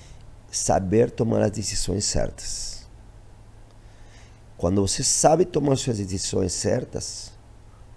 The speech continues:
você não precisa olhar pra trás. E tem que olhar sempre pra frente. Então, por isso que as decisões precisam ser não feitas apenas com a cabeça.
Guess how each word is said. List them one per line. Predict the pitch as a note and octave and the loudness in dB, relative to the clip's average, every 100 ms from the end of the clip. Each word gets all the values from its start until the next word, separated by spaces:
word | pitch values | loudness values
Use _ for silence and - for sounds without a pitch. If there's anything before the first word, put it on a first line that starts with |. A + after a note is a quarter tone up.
| - - | -20 -10
você | G2 - G2 | -6 0 2
não | F#2 A2 | 2 2
precisa | - A#2+ - - B2 | 2 0 0 0 2
olhar | A2 G2 | 2 2
pra | F#2+ | 0
trás. | - - - - - - - - - - - - - - - - - | -2 -2 -4 -8 -12 -14 -18 -20 -20 -20 -20 -20 -20 -20 -20 -20 -8
E | D#2+ | -6
tem | - F#2+ | -2 -2
que | - F#2+ | 0 2
olhar | E2+ E2 | 4 2
sempre | - G#2+ - | 0 -2 -2
pra | - G2 | -2 -2
frente. | - A#1 G#1+ - - - - - | -2 -6 -6 -10 -16 -16 -20 -8
Então, | - - A2 | -4 2 2
por | - A#2 | 4 4
isso | G2 C#3 - G2 | 6 4 0 -4
que | - | 0
as | F2 | 0
decisões | D#2+ G2 - G2 - A#2 C3 G2 - - - - - - - | 0 -2 -2 -4 0 2 2 0 -4 -14 -18 -20 -18 -14 -2
precisam | F2+ F2 G#2+ | 0 2 2
ser | G#2+ - G2 | 2 4 4
não | G#2 B2+ | 4 0
feitas | - D#3 C#3 B2+ | 0 0 2 2
apenas | A#2 A2+ A2+ | 2 2 0
com | - A2+ | 0 -2
a | |
cabeça. | - - - - | 0 4 4 4